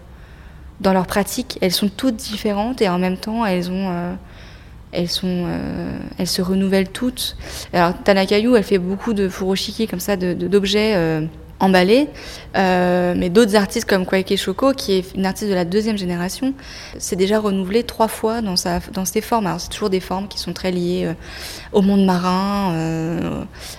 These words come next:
aux coquillages, aux madrépores, euh, aux algues. Mais, euh, elle renouvelle sa pratique à chaque fois et pour, euh,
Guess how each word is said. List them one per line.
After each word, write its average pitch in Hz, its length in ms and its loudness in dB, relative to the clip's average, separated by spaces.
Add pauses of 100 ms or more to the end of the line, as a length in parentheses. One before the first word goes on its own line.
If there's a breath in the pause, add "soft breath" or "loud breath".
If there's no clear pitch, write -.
(140 loud breath)
aux 196 80 0
coquillages, 180 720 0
aux 175 40 0
madrépores, 180 840 0
euh, 160 340 -2
aux 180 240 2
algues. 190 380 2 (640 loud breath)
Mais, 196 460 4
euh, 165 720 4
elle 180 160 2
renouvelle 214 440 4
sa 208 140 -4
pratique 185 460 -6
à 175 80 -6
chaque 175 180 -4
fois 214 460 -2
et 170 160 0
pour, 175 280 -4
euh, 165 120 -2